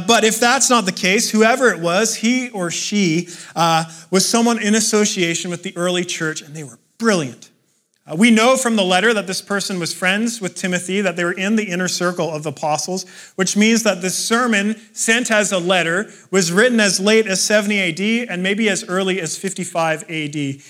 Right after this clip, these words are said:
Either way, we get a, a picture into the early church and the theology that had permeated the early church. But from the book, we know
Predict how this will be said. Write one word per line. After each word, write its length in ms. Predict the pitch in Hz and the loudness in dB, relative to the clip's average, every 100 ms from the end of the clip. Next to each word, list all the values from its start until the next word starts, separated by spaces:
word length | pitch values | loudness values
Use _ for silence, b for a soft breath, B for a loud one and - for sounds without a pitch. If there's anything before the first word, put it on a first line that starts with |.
| B | B
Either 260 | - 262 247 | 0 2 4
way, 200 | 214 196 | 4 4
we 120 | 175 | 2
get 220 | 180 202 | 2 0
a, 240 | 196 160 156 - | 0 -8 -10 -14
a 80 | |
picture 420 | 151 - 240 - 196 | -8 -2 -2 0 -2
into 300 | 185 190 165 | -4 -4 -6
the 160 | 175 | -6
early 460 | 185 202 208 196 196 B B | -2 0 2 0 -2 B B
church 440 | - 208 185 151 - | -2 0 0 -2 -8
and 220 | 170 165 | -6 -4
the 60 | |
theology 760 | 165 - 185 190 208 220 202 185 | -6 -2 2 4 4 2 0 0
that 160 | 180 170 | -2 -2
had 160 | 170 | -8
permeated 720 | - 202 220 226 190 170 170 165 B B | -6 -2 0 2 2 2 -2 -6 B B
the 160 | 180 | -6
early 340 | 208 185 180 165 | -2 -2 0 0
church. 480 | - 135 - - - _ _ _ _ _ _ _ b b | -2 -8 -14 -20 -20 _ _ _ _ _ _ _ b b
But 100 | 196 | -2
from 260 | 190 277 359 | 2 2 2
the 80 | 254 | 2
book, 320 | 190 247 185 | 4 2 0
we 160 | 202 233 | 0 2
know 580 | 220 269 214 180 220 | 2 4 2 2 -2